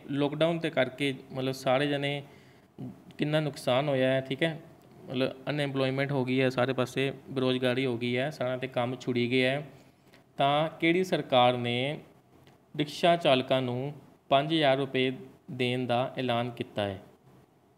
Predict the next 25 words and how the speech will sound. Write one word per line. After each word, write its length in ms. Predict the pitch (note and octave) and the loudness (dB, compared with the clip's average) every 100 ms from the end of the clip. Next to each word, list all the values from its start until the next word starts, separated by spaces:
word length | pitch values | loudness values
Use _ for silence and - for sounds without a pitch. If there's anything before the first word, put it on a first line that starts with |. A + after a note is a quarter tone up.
| - | -2
ਹਰ 200 | D3 D#3 | 4 4
ਰਿਕਸ਼ਾ 320 | D3 - C#3 | 2 -2 -2
ਚਾਲਕ 320 | B2+ A2 A2 | 0 -2 -2
ਨੂੰ? 160 | G#2 G2+ - - _ _ _ - _ _ - | -8 -8 -12 -20 _ _ _ -20 _ _ -6
ਆਪਸ਼ਨ 260 | D3 C3 D#3+ | -4 -2 -4
A 300 | - C3 C#3+ | -2 0 0
ਦਿੱਲੀ, 500 | C3+ B2+ B2+ C#3+ D3+ C3 | 2 0 0 0 -2 -6
ਆਪਸ਼ਨ 320 | B2+ D3 B2+ | -6 -6 -4
B 200 | B2+ C3 | -2 -2
ਪੰਜਾਬ, 520 | C3 B2 A#2+ A#2+ C#3 - | -2 -2 2 4 2 -4
ਆਪਸ਼ਨ 260 | B2+ - | -8 -8
C 360 | C3 C3 C3 C3+ - | -8 -4 -4 -4 -6
ਹਰਿਆਣਾ, 360 | B2 A#2+ A2+ B2 | -4 -4 -2 -4
ਆਪਸ਼ਨ 420 | B2+ B2+ B2+ B2 | -4 -8 -6 -6
D 200 | A#2 B2+ | -4 -4
ਮਹਾਰਾਸ਼ਟਰ। 540 | B2+ A#2+ A2 - - F#2+ - _ _ - - _ _ - _ _ _ - - _ _ _ _ _ _ _ _ _ _ - _ _ _ | -4 -4 -4 -4 -10 -12 -14 _ _ -20 -20 _ _ -20 _ _ _ -20 -20 _ _ _ _ _ _ _ _ _ _ -20 _ _ _
ਤੁਸੀਂ 340 | D#3 F3+ F3 | -6 0 0
ਇਸ 200 | D#3+ D#3 | 2 0
ਕੁਐਸਚਨ 360 | - D3+ - D3+ | -2 -4 -4 -2
ਦਾ 220 | C#3+ C#3+ | 2 2
ਅੰਦਾਜ਼ਾ 400 | - B2+ A#2+ C3+ | 0 4 4 4
ਵੀ 120 | D3 D3+ | 2 2
ਲਗਾ 220 | C#3 C3+ | 4 4
ਸਕਦੇ 400 | C3 B2+ B2+ C3 | 4 -2 -2 -2
ਹੋ, 240 | C3+ C#3 | -2 -4